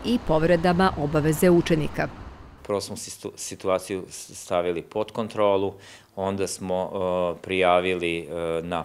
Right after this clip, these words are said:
Speaker 2: platformu Čuvam te, obavestili, e, i školsku upravu, obavestili smo roditelje da su njihova deca bezbedna u školi, e, da je sve pod kontrolom, nastavnici su obavešteni, e,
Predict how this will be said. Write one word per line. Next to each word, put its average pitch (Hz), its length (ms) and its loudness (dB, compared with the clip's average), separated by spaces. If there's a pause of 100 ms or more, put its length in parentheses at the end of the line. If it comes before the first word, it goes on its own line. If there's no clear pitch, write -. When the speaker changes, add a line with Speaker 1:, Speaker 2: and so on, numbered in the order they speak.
Speaker 2:
platformu 82 480 -6
Čuvam 104 400 -4
te, 90 180 -4
obavestili, 85 840 -2
e, 78 60 -8 (640)
i 104 100 -4
školsku - 480 -6
upravu, 92 440 -2
obavestili 87 720 -4
smo 85 280 -8
roditelje 92 640 -2
da 85 280 0
su - 280 -10
njihova 85 400 -6
deca 85 380 -4
bezbedna 98 540 -4
u 92 80 -6
školi, 92 500 0
e, 80 60 -8 (1000)
da 92 80 0
je 87 80 0
sve 110 220 0
pod 104 220 -8
kontrolom, 95 680 0
nastavnici 98 640 -2
su 87 240 -6
obavešteni, 90 840 0
e, 78 60 -10